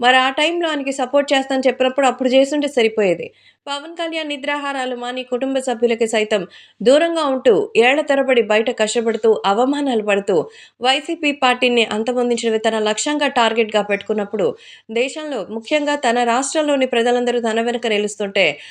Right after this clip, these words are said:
అల్లు అర్జున్ కుటుంబ సభ్యుడు అయి ఉండి ఆయనకు కాకుండా వేరొక పార్టీలో ఏ పార్టీ అయితే తన వ్యక్తిగతంగానూ కుటుంబ పరంగానూ తన కుటుంబ సభ్యుల్ని సైతం అవమానపరిచిందో అలాంటి పార్టీకి సపోర్ట్ చేయడం అనేది అసలు క్షమించరాని తప్పు. ఈ విషయంలో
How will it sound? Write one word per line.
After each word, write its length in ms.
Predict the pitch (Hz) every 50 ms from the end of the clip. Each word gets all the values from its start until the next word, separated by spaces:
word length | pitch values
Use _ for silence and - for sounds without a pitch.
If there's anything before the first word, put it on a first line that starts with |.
| - - -
అల్లు 280 | - 202 220 262 302 339 339
అర్జున్ 320 | 330 302 277 320 302 294 294
కుటుంబ 340 | 262 247 233 277 277 277
సభ్యుడు 360 | 294 285 294 262 240 269 254 254
అయి 160 | 247 240 247
ఉండి 240 | 240 233 220 208 170 147 - - - - - - -
ఆయనకు 380 | 247 262 294 302 302 302 311
కాకుండా 500 | 294 294 277 269 269 277 269 262 247 240 254 269 254
వేరొక 440 | 208 196 202 226 254 254 - 240 233
పార్టీలో 400 | 233 226 214 214 214 196 190 170 170
ఏ 140 | 180 202
పార్టీ 360 | 226 220 - 240 240 233 254 254
అయితే 240 | 247 240 233 226 220 220
తన 180 | 226 220 208
వ్యక్తిగతంగానూ 800 | 196 202 196 196 - 262 254 254 233 233 226 220 208 202 208 214
కుటుంబ 360 | 214 226 220 220 277 277 269
పరంగానూ 520 | 254 262 233 220 214 208 202 202 202 185 151 139 - - - - - _ -
తన 140 | 247 247 254
కుటుంబ 340 | 247 254 277 269 339 330 330 330
సభ్యుల్ని 400 | 311 302 269 254 285 311 302 294
సైతం 280 | 302 285 277 269 254 240
అవమానపరిచిందో 840 | 226 233 247 262 262 254 233 247 226 220 214 - 233 226 226 247 277 269
అలాంటి 400 | 220 196 202 226 254 294 285 302
పార్టీకి 500 | 285 - 277 262 262 269 269 254 269 262
సపోర్ట్ 400 | 233 - 226 214 - 240 233 233
చేయడం 240 | - 226 220 220 214
అనేది 360 | 208 208 208 202 214 208 180 147 - - - - - - - -
అసలు 280 | - 226 240 - 294 294
క్షమించరాని 680 | 254 - 285 269 285 311 330 330 339 320 302 269 233
తప్పు. 320 | 208 208 185 170 - - - - - _ -
ఈ 100 | 220 247
విషయంలో 460 | 247 269 269 320 339 330 294 214 185